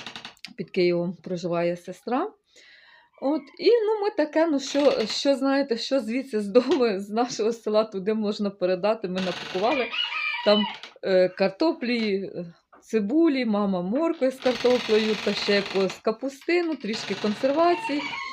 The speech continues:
Встигла, е, рубати птичку, птичку <laughs> трішки. От, ну, таке, знаєте, що змогли, та передали.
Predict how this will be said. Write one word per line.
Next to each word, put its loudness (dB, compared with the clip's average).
Встигла, 2
е, 4
рубати 2
птичку, 0
птичку 0
<laughs> -4
трішки. 4
От, 4
ну, 0
таке, 0
знаєте, 0
що 0
змогли, -2
та -4
передали. -2